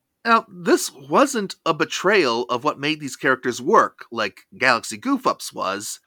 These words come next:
but rather applying these familiar characters into these parodies let them actually do something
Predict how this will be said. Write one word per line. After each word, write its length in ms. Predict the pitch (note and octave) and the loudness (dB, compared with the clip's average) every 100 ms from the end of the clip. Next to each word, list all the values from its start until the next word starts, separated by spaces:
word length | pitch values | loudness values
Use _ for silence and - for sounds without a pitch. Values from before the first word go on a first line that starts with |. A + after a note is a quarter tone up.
| _ | _
but 120 | D3 | -2
rather 360 | D3 D#3+ E3+ F3+ | 4 4 4 2
applying 440 | D#3 - C3 D#3 | 0 0 0 0
these 300 | A#2+ A#2 B2 | -4 -8 -8
familiar 340 | - G2 A2 B2+ | -10 -8 -4 -2
characters 640 | - F3 F#3 A2+ C3 C3+ | 0 0 0 -4 -4 -4
into 540 | C#3 F#3+ - G#3+ G3 - | -8 -8 -10 -8 -10 -10
these 160 | F3+ F3+ | -10 -4
parodies 720 | F#3 E4 A3 A#2 A#2 D#3+ - _ _ _ - | 0 2 0 -2 -4 -6 -10 _ _ _ -10
let 140 | B2 | -6
them 100 | - | -2
actually 260 | A2+ - C3 | -2 -2 -6
do 100 | C3+ | -6
something 420 | - D#3 F#3 F#3+ | -6 -6 -8 -10